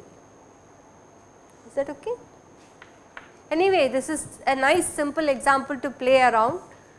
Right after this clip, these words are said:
and to clarify all your notations. So,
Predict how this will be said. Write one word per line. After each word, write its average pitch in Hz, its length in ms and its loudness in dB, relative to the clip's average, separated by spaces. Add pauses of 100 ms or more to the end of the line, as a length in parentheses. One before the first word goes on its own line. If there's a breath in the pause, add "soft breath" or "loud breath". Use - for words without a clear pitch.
(220 loud breath)
and 226 480 -6
to 262 80 -8
clarify 240 600 -2
all 226 200 -2
your 208 180 -6
notations. 180 680 -10
So, - 100 -20